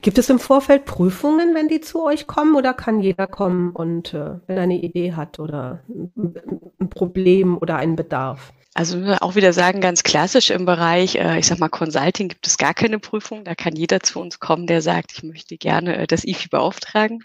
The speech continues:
Speaker 2: Im Bereich der, ähm, Forschung ist es ein bisschen so, da prüfen wir natürlich, wenn, äh, Partner zu uns kommen und sagen, „Wir würden gerne mit euch ein Innovationsprojekt starten“, dann schauen wir natürlich so ein bisschen, ob das auch passt und ob der oder die Partner geeignet sind, äh,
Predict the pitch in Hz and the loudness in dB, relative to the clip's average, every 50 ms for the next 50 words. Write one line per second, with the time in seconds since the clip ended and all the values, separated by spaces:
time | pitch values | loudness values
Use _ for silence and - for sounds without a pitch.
0 | _ _ - 185 180 185 180 185 180 170 - 165 170 170 175 180 180 - - - | _ _ -6 -4 -4 -2 0 -2 0 0 0 0 0 0 0 -2 -2 -4 -4 -4
1 | 180 170 165 170 165 185 - - 180 175 180 175 170 175 175 - - - - - | -2 0 0 0 0 -2 -2 -2 -2 -2 -2 -4 -6 -10 -14 -18 -20 -20 -20 -20
2 | - - - - _ - - - - - 180 185 226 247 - - - 302 294 294 | -20 -20 -20 -20 _ -20 -20 -6 0 2 4 4 4 4 2 2 0 0 0 0
3 | 294 - - 247 - 269 254 - - 240 247 240 - - 247 233 226 214 220 226 | -2 0 0 0 0 0 -2 -2 -2 -2 -2 -2 0 0 0 0 0 0 -2 -2
4 | 226 214 196 - - - - 220 247 - - - 214 220 220 208 202 202 - - | 0 0 0 0 -2 -2 -2 -2 -2 -2 -4 -6 -4 -2 0 0 0 -2 -2 0
5 | 208 208 208 - - - 190 190 190 196 - - - - - 180 175 175 - - | 2 2 0 2 2 2 2 2 0 -4 -10 -12 -6 -2 0 2 2 0 0 0
6 | - 180 185 - - 202 - - - 190 - - 180 175 175 165 175 175 170 170 | 0 0 0 0 -2 -4 -6 -8 -12 -12 -14 -16 -14 -6 -2 0 0 0 -2 -4
7 | 156 156 160 - - - 165 170 165 165 160 - - 196 165 160 - - - 165 | -8 -8 -8 -10 -6 -4 -4 -4 -2 -4 -8 -8 -10 -12 -12 -14 -14 -16 -18 -10
8 | 170 165 156 - - 156 - - _ - 180 175 165 - - - - 160 160 175 | -8 -6 -6 -6 -6 -8 -12 -14 _ -6 -4 -4 -4 -2 -2 0 2 2 2 2
9 | - - 185 175 - 175 160 - - 175 175 175 170 160 - - 165 160 156 - | 2 -2 -6 -6 -4 -4 -2 0 0 2 2 2 0 0 -2 -2 -4 -2 -2 -2
10 | 160 156 165 165 - - 160 - - - 156 - - 156 - _ - 160 160 - | -2 -2 -2 -2 -2 -2 -4 -4 -4 -4 -6 -6 -6 -8 -10 _ -4 -4 -4 -4
11 | - - - 151 - - 170 - _ - - 165 160 160 165 175 - - - 165 | -6 -8 -10 -10 -10 -10 -10 -10 _ -4 0 0 2 2 2 0 -2 -4 -6 -8
12 | - - 170 - - 160 170 170 - 175 170 - 175 180 - 170 190 - - 196 | -8 -8 -10 -10 -6 -6 -6 -4 -4 -6 -4 -2 0 2 2 2 2 2 0 -2
13 | 180 - - - 175 175 170 - - - 165 165 | -2 0 0 0 0 0 0 -2 0 0 0 0